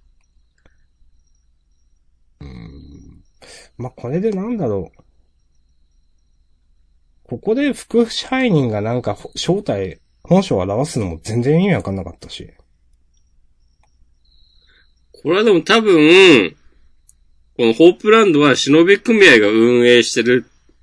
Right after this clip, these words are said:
Speaker 2: ホテルだから、
Speaker 1: うん。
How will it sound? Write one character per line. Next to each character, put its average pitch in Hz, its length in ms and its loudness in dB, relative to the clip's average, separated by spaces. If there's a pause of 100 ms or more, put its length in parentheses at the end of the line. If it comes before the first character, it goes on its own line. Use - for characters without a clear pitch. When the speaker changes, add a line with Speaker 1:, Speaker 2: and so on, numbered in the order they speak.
(420)
Speaker 2:
ホ 151 120 0
テ 139 120 2
ル 107 120 2
だ 87 120 -4
か 92 120 -8
ら、 110 420 2 (360)
Speaker 1:
う 110 100 -8
ん。 92 300 -8